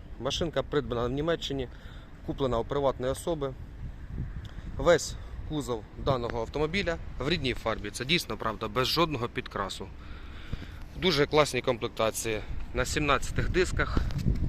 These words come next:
гума в дуже збереженому стані. По кузову немає ніяких зауважень. Все ціленьке,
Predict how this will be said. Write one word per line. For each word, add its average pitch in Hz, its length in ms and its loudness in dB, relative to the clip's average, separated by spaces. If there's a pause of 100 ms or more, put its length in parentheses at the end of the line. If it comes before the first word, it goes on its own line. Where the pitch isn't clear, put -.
(160)
гума 156 200 6
в - 60 4
дуже - 220 4
збереженому 131 540 6
стані. 117 320 -2
По 147 160 -2
кузову 135 420 0
немає 117 440 0 (240)
ніяких 123 320 -2
зауважень. 143 580 0 (640)
Все 143 200 0
ціленьке, 151 500 0